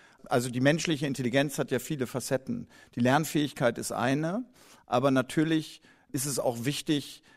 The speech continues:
in einem Gesamtsystem zu schauen, wenn Sie einen Roboter zum Beispiel nehmen, dann ist die Lernfähigkeit eine Fähigkeit,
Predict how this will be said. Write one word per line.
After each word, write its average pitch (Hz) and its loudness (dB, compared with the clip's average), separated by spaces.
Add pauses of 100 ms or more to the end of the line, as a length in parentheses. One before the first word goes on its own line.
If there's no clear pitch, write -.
(220)
in 135 0
einem 123 2
Gesamtsystem 135 0
zu - -8
schauen, 123 0
wenn 113 0
Sie 120 -4
einen 107 -4
Roboter 131 -2
zum 139 -6
Beispiel 131 -2
nehmen, 160 -2
dann - -2
ist - -8
die 113 -4
Lernfähigkeit 107 -4
eine 117 -6
Fähigkeit, 147 -8